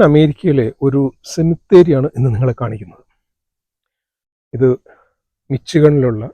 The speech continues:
അല്ലെങ്കിൽ മിഷിഗണിലുള്ള ഹിൽസൈഡ് സെമിത്തേരി എന്നാണ് അറിയപ്പെടുന്നത്. മലയാളത്തിൽ നമ്മൾ സെമിത്തേരി എന്നൊക്കെ പറയും.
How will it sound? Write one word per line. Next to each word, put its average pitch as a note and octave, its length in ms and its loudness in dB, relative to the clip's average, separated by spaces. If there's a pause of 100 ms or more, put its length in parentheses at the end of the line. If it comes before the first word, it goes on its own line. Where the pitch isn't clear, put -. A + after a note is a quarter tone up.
(160)
അല്ലെങ്കിൽ B2 360 -6
മിഷിഗണിലുള്ള B2 680 -6 (1900)
ഹിൽസൈഡ് D#3 540 -2 (160)
സെമിത്തേരി C3+ 540 -8
എന്നാണ് A#2 280 -8
അറിയപ്പെടുന്നത്. G#2 460 -20 (1300)
മലയാളത്തിൽ A2+ 440 -8
നമ്മൾ A#2+ 220 -10
സെമിത്തേരി C3 500 -2
എന്നൊക്കെ C3 300 -10
പറയും. B2+ 240 -16